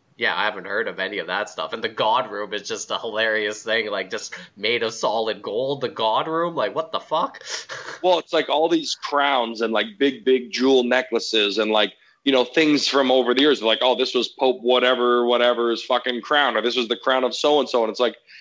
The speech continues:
Speaker 2: all these fucking things that they've clearly stolen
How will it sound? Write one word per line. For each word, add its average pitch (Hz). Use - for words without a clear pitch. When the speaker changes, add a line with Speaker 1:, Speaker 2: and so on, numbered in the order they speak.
Speaker 2:
all 151
these 156
fucking 151
things 160
that 127
they've 139
clearly 269
stolen 143